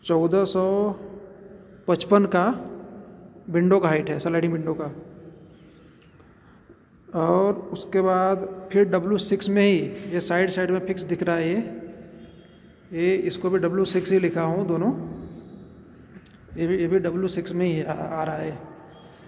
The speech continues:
तो इसमें आठ सौ पचहत्तर by बाईस सौ तीस, आठ सौ पचहत्तर और बाईस सौ तीस, इसमें का दो विंडो है, वो दोनों fix है। ये हो गया। और ये तो टॉप हंग है, अ, sorry, टॉप हंग नहीं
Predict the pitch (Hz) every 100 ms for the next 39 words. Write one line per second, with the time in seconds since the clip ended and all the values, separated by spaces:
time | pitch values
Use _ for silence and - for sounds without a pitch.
0 | - - 170 170 180 185 185 185 190 190
1 | 170 180 180 190 180 175 175 196 185 170
2 | 180 160 165 175 185 175 175 160 - -
3 | - - - - - - - - - -
4 | - - - - - 170 160 185 170 175
5 | 170 185 170 160 180 180 175 185 185 -
6 | 151 180 185 196 175 196 170 156 156 147
7 | 143 135 - - - - - - 180 180
8 | 185 185 170 - 151 139 - - - -
9 | - - - - - - - 170 175 156
10 | 156 170 170 - - - - - - -
11 | - - 170 165 180 185 180 180 175 175
12 | 160 165 233 - - - - - - -
13 | - - - - 165 160 160 165 156 151
14 | 165 156 165 165 165 156